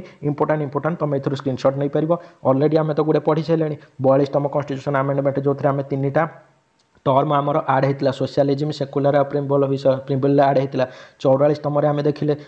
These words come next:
ତାକୁ ଆମେ ପଢ଼ି ସାରିଲେଣି, ଯେଉଁଥିରେ ଆମର ପ୍ରୋଟେକ୍ଟେଡ୍ ଫଣ୍ଡାମେଣ୍ଟାଲ୍ ରାଇଟ୍ ହେଇଥିଲା। ତାପରେ ଏକଷଠିତମ କ'ଣ, ଏଇଟା ମୋଷ୍ଟ ଇମ୍ପୋର୍ଟାଣ୍ଟ, ଏକଷଠିତମ କନଷ୍ଟିଚ୍ୟୁସନ୍ ଆମେଣ୍ଡମେଣ୍ଟ କୋଶ୍ଚିନ୍ ଆସେ, ଯେଉଁଥିରେ କି ଆମର ଭୋଟିଂ ଏଜ୍‌ଟା ଏକୋଇଶ ବର୍ଷରୁ ଅଠର ବର୍ଷକୁ କରାହେଇଥିଲା। କାରଣ ଆଗରୁ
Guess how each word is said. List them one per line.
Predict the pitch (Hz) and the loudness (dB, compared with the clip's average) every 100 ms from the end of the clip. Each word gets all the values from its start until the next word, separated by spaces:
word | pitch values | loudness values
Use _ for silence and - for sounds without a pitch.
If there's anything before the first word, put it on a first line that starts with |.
| - | -2
ତାକୁ | 127 - 143 | -2 2 0
ଆମେ | 143 147 | 2 0
ପଢ଼ି | 139 | 0
ସାରିଲେଣି, | 147 143 143 | 0 0 0
ଯେଉଁଥିରେ | 135 139 143 170 - - - | 0 -2 0 0 -2 -14 -2
ଆମର | 127 147 180 - - _ | 0 2 0 -4 -18 _
ପ୍ରୋଟେକ୍ଟେଡ୍ | 139 131 135 147 143 | -2 -2 0 0 0
ଫଣ୍ଡାମେଣ୍ଟାଲ୍ | 143 139 139 143 143 | 2 2 0 -2 2
ରାଇଟ୍ | 139 139 | 2 2
ହେଇଥିଲା। | 143 139 135 - - - | -4 -2 -2 -4 -12 -2
ତାପରେ | 131 151 151 | 0 0 -2
ଏକଷଠିତମ | 135 135 131 147 147 143 | 0 -2 0 0 0 0
କ'ଣ, | 139 139 131 | 0 0 -2
ଏଇଟା | 131 151 143 | 0 0 0
ମୋଷ୍ଟ | 139 143 | -2 -2
ଇମ୍ପୋର୍ଟାଣ୍ଟ, | 139 147 160 | -2 0 0
ଏକଷଠିତମ | 135 - 143 143 147 151 151 | 0 0 -2 0 -2 0 -2
କନଷ୍ଟିଚ୍ୟୁସନ୍ | 135 135 - 143 | -4 -6 -4 -2
ଆମେଣ୍ଡମେଣ୍ଟ | 135 135 139 139 | 0 -2 -4 -4
କୋଶ୍ଚିନ୍ | 135 - 139 | -6 -4 -6
ଆସେ, | 135 170 - - - | 0 0 -2 -16 -2
ଯେଉଁଥିରେ | 127 131 143 | 0 0 0
କି | 156 | 0
ଆମର | 156 135 | 0 0
ଭୋଟିଂ | 139 - 151 160 | -2 -2 -4 -2
ଏଜ୍‌ଟା | 139 127 113 147 165 - - 131 | 0 0 0 -2 -2 -4 -10 -4
ଏକୋଇଶ | 135 - 156 160 | -2 2 0 2
ବର୍ଷରୁ | 160 156 175 180 135 | 0 2 0 0 -2
ଅଠର | - 143 143 | 0 0 0
ବର୍ଷକୁ | 139 156 | -2 -2
କରାହେଇଥିଲା। | 143 123 113 113 | 0 0 0 -2
କାରଣ | 113 131 143 123 | -2 -2 0 -2
ଆଗରୁ | 123 | -2